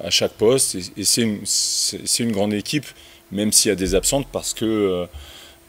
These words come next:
euh, l'Olympique Lyonnais prévoit, euh, de rester compétitif à travers, euh, des blessures et à travers, euh, le rythme de la saison et les différents objectifs. Elles sont là pour tout gagner,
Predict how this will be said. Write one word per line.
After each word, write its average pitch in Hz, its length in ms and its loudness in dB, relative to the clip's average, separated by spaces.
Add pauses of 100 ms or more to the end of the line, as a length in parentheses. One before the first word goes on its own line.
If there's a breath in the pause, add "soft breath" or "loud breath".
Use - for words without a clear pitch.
euh, 87 600 -8
l'Olympique 90 500 -6
Lyonnais 104 240 2
prévoit, 107 680 2
euh, 92 560 0
de 90 100 -4
rester 92 320 -2
compétitif - 680 -4
à 95 40 0
travers, 104 480 0
euh, 92 160 -2
des 90 140 -4
blessures 95 460 -4 (420 loud breath)
et 101 100 -2
à 85 60 2
travers, 107 500 2
euh, 95 200 0
le 95 120 2
rythme 107 320 -2
de 87 80 -4
la 90 80 2
saison 110 600 -2 (360 loud breath)
et 104 120 -4
les 107 100 0
différents 95 380 0
objectifs. 92 640 -4
Elles 185 100 -2
sont - 180 0
là 104 100 4
pour - 200 -8
tout - 140 -2
gagner, 101 460 0